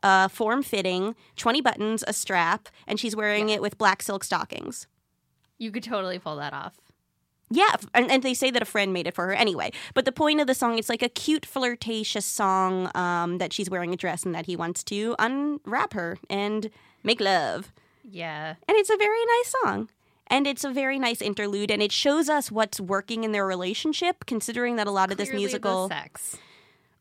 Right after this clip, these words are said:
Speaker 1: se-, seems to have something to do with it, yeah. But, but considering that we get a lot of them sort of bickering, it's cute to see this moment with them to establish that there is something there.
Speaker 2: It's good to, like, have that song to kind of establish their relationship as, like,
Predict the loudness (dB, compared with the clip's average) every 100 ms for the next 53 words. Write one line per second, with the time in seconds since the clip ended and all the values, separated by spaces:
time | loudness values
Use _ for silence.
0 | _ _ -20 _ _ -4 -4 6 8 8
1 | 8 6 8 4 4 2 2 2 4 4
2 | 2 4 8 8 8 6 4 6 6 6
3 | 0 -4 -4 -2 -4 -2 0 0 -2 -4
4 | -4 -4 -4 -4 -4 -4 -4 -4 -2 0
5 | 0 -4 -8 -8 -6 -6 -4 -6 -4 -4
6 | -4 -6 -10 -10 -10 -8 -8 -8 -4 -4
7 | -4 -4 -6 -6 -6 -6 -6 -6 -6 -8
8 | -6 -8 -10 _ -20 -16 -8 -6 -6 -8
9 | -8 -6 -6 -6 -8 -6 -4 -4 -6 -6
10 | -8 -6 -6 -8 -10 -8 -8 -8 -8 -6
11 | -6 -6 -8 -8 -10 -8 -8 -8 -8 -8
12 | -6 -6 -4 -6 -6 -10